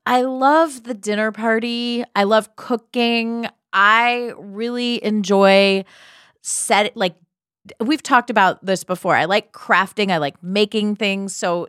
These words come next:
to me, like, a dinner party, it's not just about making the meal and the dessert. It's the presentation, the floral arrangements, the candles, the linens. I really like, you know, cocktail napkins. That's something about me that I really like, my sister and I both.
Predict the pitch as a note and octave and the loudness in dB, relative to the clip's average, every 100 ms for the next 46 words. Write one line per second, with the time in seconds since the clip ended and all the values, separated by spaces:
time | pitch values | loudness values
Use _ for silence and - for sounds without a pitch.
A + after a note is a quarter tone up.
0 | - - G#3 A3+ B3 A#3+ A3 E3+ - - | -10 -10 -8 -6 -4 -4 -4 -8 -12 -20
1 | - A#3 F3 A#3 A#3 A3+ G#3 G3+ F#3+ D#3+ | -8 -6 0 0 2 4 2 2 -2 -4
2 | - G3+ G3+ F#3+ F3+ E3 F3 F3 E3+ F#3+ | 0 0 0 -2 0 0 -2 -4 -6 -2
3 | F#3+ F#3 E3 D3+ D#3 - F#3+ A3+ G3+ F#3+ | -2 0 -2 -4 -8 -6 0 2 2 -4
4 | E3+ - G#3 E3+ D#3+ A3 G#3 - G#3 G3 | -8 -6 -10 -10 -10 -6 -6 -2 0 0
5 | F#3+ E3 - G#3+ G#3 G3+ G3 F#3 F#3 - | -2 -6 -8 -2 0 0 0 -2 -6 -6
6 | F3 F3 - - A3 G3 G3 F#3+ F#3 F3+ | -6 -6 -12 -10 -6 -2 0 0 -2 -6
7 | - - _ - A3 G#3+ G3+ F#3+ F#3 F#3 | -18 -20 _ -12 -6 -2 -2 0 -2 -2
8 | F#3 - F3+ E3+ F#3 G3 G3+ F#3+ F3+ - | -4 -2 0 2 2 2 2 2 0 -6
9 | - F#3 _ F#3 F3+ D#3 - G3+ - A3 | -20 -20 _ -6 -4 -4 0 0 0 0
10 | G#3+ G#3+ G#3 A#3+ A#3+ G#3+ F3+ F3+ G3 F#3 | 2 2 0 -2 -2 2 0 2 -2 -2
11 | G3+ G3 G3 F#3+ G3+ G#3 F#3+ E3+ E3 F3 | -2 2 2 2 0 0 2 2 0 0
12 | E3+ E3 F3 F3+ F#3+ F#3 E3+ F3 D#3+ D#3+ | -2 -2 -4 -2 -2 0 -2 -2 -6 -6
13 | F3 G3 F3+ E3+ E3 F#3+ - | -8 -4 -2 0 2 2 0